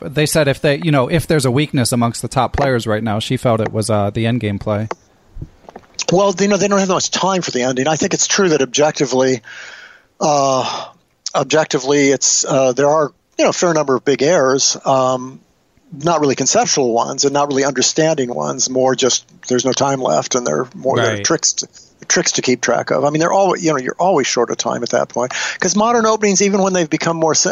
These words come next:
Speaker 2: yeah, even some of the recent simple ones are still more complex. There's still more pieces left on the board than there used to be. There's very few openings where you have exchange, a lot of exchanges, uh, early on. So th-, so they still take a lot of time. You know, they, they may resolve into equality more easily,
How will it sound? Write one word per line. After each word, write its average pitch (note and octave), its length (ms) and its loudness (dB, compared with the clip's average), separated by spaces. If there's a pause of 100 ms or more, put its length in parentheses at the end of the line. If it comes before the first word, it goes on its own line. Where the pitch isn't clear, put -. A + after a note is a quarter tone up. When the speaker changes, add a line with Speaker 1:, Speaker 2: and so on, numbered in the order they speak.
Speaker 2:
yeah, F3 140 2
even F3 240 2
some E3+ 160 0
of D#3+ 40 0
the D3+ 80 4
recent C#3+ 320 0
simple F3 300 0
ones B2 180 0
are C#3+ 60 2
still B3 200 0
more D3 140 2
complex. - 680 -2
There's C3+ 120 0
still F#3+ 160 0
more E3+ 140 2
pieces D3 340 0
left C#3 240 0
on B2+ 100 -2
the A#2 80 -2
board D3 320 2
than A#2+ 100 -6
there D#3 120 -6
used C#3 220 -4
to - 60 -8
be. E2 200 -4 (480)
There's C#3 120 0
very A#3 140 2
few F3 200 4
openings D3+ 260 0
where C#3+ 100 2
you C3 60 2
have C3 120 2
exchange, D3 540 -2
a C3+ 80 -2
lot C#3 240 2
of B2+ 80 -2
exchanges, - 640 -4 (800)
uh, A#2+ 360 0
early C3 360 2
on. B2 260 -2
So - 200 2
th-, D3+ 120 -2
so - 160 2
they D#3+ 120 2
still G#3+ 240 0
take F3 180 -2
a D#3+ 40 0
lot D3+ 140 2
of B2+ 100 -6
time. - 640 -2
You E3 160 0
know, D#3+ 100 2
they, C#3+ 160 0
they D3+ 160 0
may A3+ 160 2
resolve D3+ 680 2
into C#3+ 240 -2
equality C#3+ 520 0
more A#2+ 180 0
easily, D#3+ 560 0